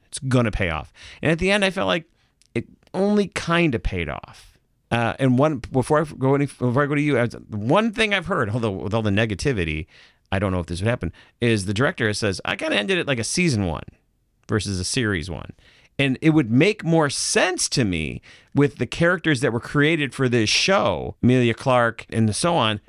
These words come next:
that, okay, well, we're developing this long term, versus if this is just a one shot, then I don't know. I, I don't know. I think it,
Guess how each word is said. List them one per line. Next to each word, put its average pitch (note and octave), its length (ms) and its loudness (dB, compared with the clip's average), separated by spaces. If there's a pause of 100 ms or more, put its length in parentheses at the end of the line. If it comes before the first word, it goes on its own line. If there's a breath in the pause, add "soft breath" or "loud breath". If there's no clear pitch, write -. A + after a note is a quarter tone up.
that, A2+ 300 0
okay, E3 320 -2
well, E3 180 4
we're D#3 140 4
developing C3 560 2
this A#2 180 -4
long G#2+ 320 2
term, G2+ 460 -2 (340 soft breath)
versus A2 720 0 (220)
if A2+ 120 2
this F3+ 200 0
is D3 100 0
just C3+ 240 0
a G#2+ 80 2
one B2+ 320 0
shot, D2 560 -6 (160)
then C3+ 180 2
I E3 120 0
don't G3 120 -4
know. - 260 -6 (360)
I, G#2 220 -4
I G#2+ 100 -4
don't A2+ 460 2
know. C3+ 360 2
I G2+ 120 0
think B2+ 240 -4
it, E2 100 -4